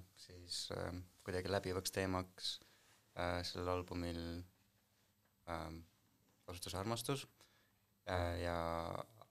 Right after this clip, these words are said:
armastuse, noh, kõik eriküljed, nii positiivsed kui negatiivsed, äh,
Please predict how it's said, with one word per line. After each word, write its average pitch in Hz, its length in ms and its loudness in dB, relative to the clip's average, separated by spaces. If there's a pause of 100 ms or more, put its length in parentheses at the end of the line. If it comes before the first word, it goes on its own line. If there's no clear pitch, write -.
(260)
armastuse, 95 560 0 (240)
noh, 92 220 -8
kõik 98 220 -2
eriküljed, 95 500 2
nii 92 120 -4
positiivsed 92 480 -4
kui - 160 -12
negatiivsed, 92 720 -2 (760)
äh, 90 380 0